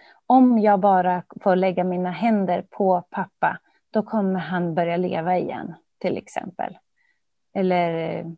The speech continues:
ja, om jag säger så här, om jag tjatar när jag sitter i,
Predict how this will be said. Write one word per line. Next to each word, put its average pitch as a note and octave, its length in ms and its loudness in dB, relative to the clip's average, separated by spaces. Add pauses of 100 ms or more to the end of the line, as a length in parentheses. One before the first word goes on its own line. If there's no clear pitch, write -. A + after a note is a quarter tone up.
(920)
ja, F3+ 200 0
om G3+ 200 0
jag F#3+ 160 0
säger F3+ 540 0
så - 280 -8
här, E3 640 -2
om F#3+ 160 -2
jag F3+ 260 0 (760)
tjatar F#3 480 2
när F3+ 80 0
jag E3+ 80 -6
sitter F3 320 -6
i, E3+ 440 -4